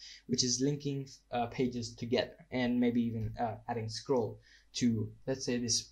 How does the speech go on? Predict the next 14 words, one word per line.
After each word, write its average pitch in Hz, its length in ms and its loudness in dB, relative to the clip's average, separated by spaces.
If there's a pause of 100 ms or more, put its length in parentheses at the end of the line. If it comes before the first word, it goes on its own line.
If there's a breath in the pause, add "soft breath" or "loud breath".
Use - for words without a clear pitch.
this 120 200 -6
page. - 320 -4
We'll 113 100 -2
have 120 220 2
more 123 240 2
of 123 80 0
these, 151 180 2
and 113 140 -2
we 113 60 -2
can 113 140 -4
scroll 117 340 0
down 107 320 -6 (440 soft breath)
into, 110 460 -2 (240)
uh, 214 240 -2